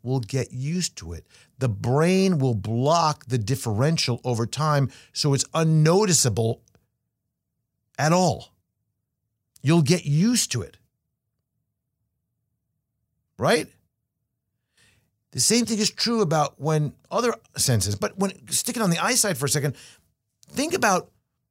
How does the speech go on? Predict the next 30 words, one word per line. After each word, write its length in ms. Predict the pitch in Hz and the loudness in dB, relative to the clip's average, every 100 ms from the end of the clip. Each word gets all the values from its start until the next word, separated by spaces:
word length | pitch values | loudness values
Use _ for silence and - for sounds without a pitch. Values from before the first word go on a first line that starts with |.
| _ _ _ _ _ _ _ _ _ _ - | _ _ _ _ _ _ _ _ _ _ -2
you're 160 | 175 | 0
in 80 | 233 | 2
your 80 | 160 | 2
house 400 | 120 196 165 120 | 2 0 0 0
and 80 | 131 | 0
you're 80 | |
seeing 260 | 123 165 156 | 0 2 0
fine. 300 | - 185 160 | 2 0 2
You 80 | 120 | 2
step 260 | - 220 | 0 0
outside 400 | 185 147 - 190 | 0 2 2 2
into 80 | 175 | 2
the 80 | 131 | 0
bright 300 | 113 160 143 | 0 0 0
sun 360 | - 202 180 139 - _ _ _ _ _ _ - | 2 2 2 -2 -8 _ _ _ _ _ _ -6
and 80 | |
it 120 | 143 - | -6 -2
takes 240 | 196 165 | -2 0
a 40 | |
moment 380 | 147 143 190 190 | 4 4 4 2
for 100 | 127 | 0
you 80 | 131 | -2
to 100 | 135 | 0
adjust. 640 | 143 117 208 135 - - - _ _ _ _ _ _ - | -2 0 0 0 -4 -8 -20 _ _ _ _ _ _ -6
And 120 | 113 | 0
then 120 | 110 | 2
you 80 | 131 | 2
see 180 | 131 117 | 2 0
just 240 | 113 151 | 0 -2
fine. 240 | - 95 | -2 -6